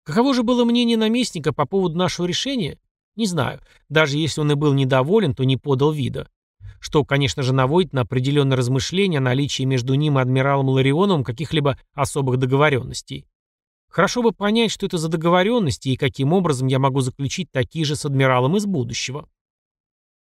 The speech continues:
Всю ночь я размышлял об этом в маленькой, но уютной каютке Сметливого.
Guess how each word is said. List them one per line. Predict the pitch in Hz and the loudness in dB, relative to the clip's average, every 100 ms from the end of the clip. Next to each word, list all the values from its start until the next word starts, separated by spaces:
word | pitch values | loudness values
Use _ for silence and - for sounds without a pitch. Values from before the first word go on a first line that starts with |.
| _ _ | _ _
Всю | - 170 | -8 0
ночь | 165 127 - | 2 2 2
я | 131 | 0
размышлял | 123 135 - 135 127 | 0 -2 0 0 2
об | 127 | 0
этом | 127 127 | 0 0
в | 110 | 0
маленькой, | 127 151 170 127 131 | 2 2 0 0 0
но | 127 | 2
уютной | 127 143 139 139 | 2 0 -2 -4
каютке | - 123 120 104 113 | 0 0 0 -4 -10
Сметливого. | - 180 180 143 113 131 | -6 -6 -2 -2 -2 -4